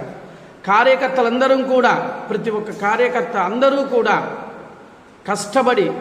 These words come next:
తెలుగుదేశం పార్టీని గెలిపించాలనుకున్నారు, గెలిపించారు.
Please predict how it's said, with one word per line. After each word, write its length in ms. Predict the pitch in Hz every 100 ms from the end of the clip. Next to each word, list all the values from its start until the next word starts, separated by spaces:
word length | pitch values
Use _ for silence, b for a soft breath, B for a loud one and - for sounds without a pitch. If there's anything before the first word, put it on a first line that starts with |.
| -
తెలుగుదేశం 500 | 202 220 220 208 196
పార్టీని 340 | 202 196 190
గెలిపించాలనుకున్నారు, 1080 | 165 196 233 254 233 226 214 202 208 202 196
గెలిపించారు. 600 | 175 190 190 170 170 131